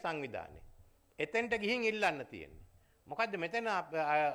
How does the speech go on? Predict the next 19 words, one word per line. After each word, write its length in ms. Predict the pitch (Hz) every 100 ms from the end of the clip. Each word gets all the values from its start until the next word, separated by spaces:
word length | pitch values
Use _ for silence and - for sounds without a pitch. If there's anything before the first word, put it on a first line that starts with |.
| 135
අපේ 220 | 180 262 269
අය 80 |
කරේ? 280 | 190 113 101
ඒගොල්ලෝ 260 | 113 143 143
කිව්වා, 180 | 208 196
"ඔයගොල්ලෝ 260 | 160 185 196
කරේ 160 | 240 214
වැරදි 280 | 220 240 240 269
දේනේ. 300 | 311 311 294 - _ _ _ - -
කොහොමද 280 | 262 285 262
අපි 160 | 262
මේක 220 | 262 269
අනුමත 340 | 269 320 349 311
කරන්නේ?" 320 | 262 175 131 - - - _ _ _ _ _ _ -
කොහොමද 240 | 277 277
කරන්නේ? 200 | 285 240 165
අපි 140 | 233
කිව්වා 340 | 240 269 269 269
ඔයගොල්ලන්ට 340 | 262 285 285